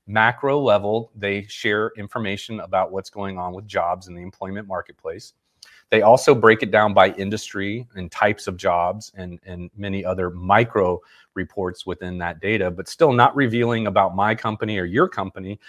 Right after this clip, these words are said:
but just overall data about the marketplace in general, broken into segments. That information is typically found to be very accurate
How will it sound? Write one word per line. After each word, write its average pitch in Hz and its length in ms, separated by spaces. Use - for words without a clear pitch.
but 143 120
just 151 300
overall 139 580
data 98 560
about 95 320
the 92 80
marketplace 95 640
in 87 120
general, 95 320
broken 90 400
into 82 180
segments. 80 600
That 147 180
information 160 460
is 120 100
typically 160 320
found 117 280
to 104 40
be 101 220
very 120 460
accurate 143 600